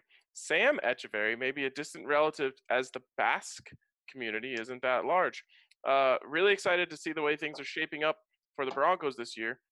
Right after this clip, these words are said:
At this point, I don't see any way there will be fans at N F L games this year. Any chance teams will be able to pump some crowd noise into the stadium for T V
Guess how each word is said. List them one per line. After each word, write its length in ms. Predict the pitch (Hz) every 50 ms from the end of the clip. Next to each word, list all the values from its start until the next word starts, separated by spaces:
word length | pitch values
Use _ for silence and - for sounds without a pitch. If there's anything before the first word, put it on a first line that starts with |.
| _ _ _ -
At 100 | 139 135 -
this 180 | - 196 226 -
point, 280 | - - 151 139 139 - -
I 80 | 127
don't 160 | 143 147 147
see 140 | - 156 - - _
any 200 | 156 180 208 226
way 200 | 208 196 175 160
there 120 | 147 151 147
will 60 | 147
be 120 | 147 147
fans 320 | 143 - 127 117 117 123 131
at 80 | 110
N 140 | 71 95 113
F 120 | 123 -
L 100 | 139 143
games 320 | 147 147 160 180 202 196 151
this 160 | 135 - -
year. 160 | 113 95 90 - _ _ _ _ -
Any 120 | 135 147
chance 280 | 143 - 156 147 143 -
teams 260 | - 160 156 151 147
will 60 | 147
be 60 | 143
able 120 | 139 139 135
to 60 | 127
pump 200 | - 156 143 143
some 120 | - 131 127 -
crowd 300 | - - 135 147 156 143
noise 200 | 139 127 131 131
into 120 | 123 117
the 60 | 113
stadium 360 | - - 135 135 135 131 123 123
for 80 | - 123
T 220 | - - 135 127 127
V 160 | 143 156 165